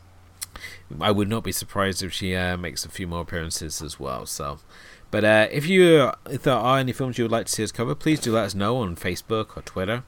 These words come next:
Uh, you can let us know on the blog, uh, which, as we said already, is asian cinema film club dot wordpress dot com, and, uh, all episodes can be found both on Podomatic,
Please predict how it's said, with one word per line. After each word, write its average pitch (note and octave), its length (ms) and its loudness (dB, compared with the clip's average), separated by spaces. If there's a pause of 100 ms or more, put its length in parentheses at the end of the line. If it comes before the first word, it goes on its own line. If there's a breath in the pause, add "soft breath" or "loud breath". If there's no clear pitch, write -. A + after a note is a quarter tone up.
(420 loud breath)
Uh, F#2 460 2
you F#2+ 120 -4
can G2 160 -8
let F#2 120 -6
us - 120 -6
know F2+ 220 -2
on E2 140 -4
the D#2+ 80 -6
blog, C3 400 2 (220)
uh, F2 260 -6
which, - 340 -10
as D2+ 200 -14
we D#2 100 -10
said D#2 460 -8
already, F#2 460 -6
is F2 140 -6
asian F#2 240 -6
cinema D#2 240 -10
film G2 200 -6
club F2+ 200 -8
dot - 160 -8
wordpress D#2+ 360 -10
dot - 200 -14
com, C3+ 260 0 (460 loud breath)
and, F2 440 2
uh, F#2 220 2
all G2 140 -2
episodes F2 500 -4
can E2+ 340 -8
be D#2 240 -8
found D#2+ 500 -8
both G#1+ 280 -12
on B1+ 180 -12
Podomatic, G2+ 500 2